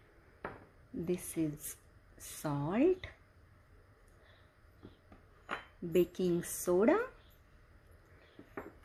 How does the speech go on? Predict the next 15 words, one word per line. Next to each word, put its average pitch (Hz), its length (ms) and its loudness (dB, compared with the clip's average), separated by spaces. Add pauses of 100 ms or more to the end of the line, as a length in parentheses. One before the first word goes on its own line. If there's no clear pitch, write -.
(140)
and 320 640 8
walnuts, 339 1120 10 (2000)
and 196 320 2
I'm 170 220 0
gonna 185 180 4
mix 262 320 6
it. - 240 8 (1500)
So 196 320 -2
I 208 120 -6 (100)
have 294 200 -6
added 170 460 2 (400)
three 240 200 2
bananas, 170 800 4 (520)
vanilla 190 420 6
essence 170 720 2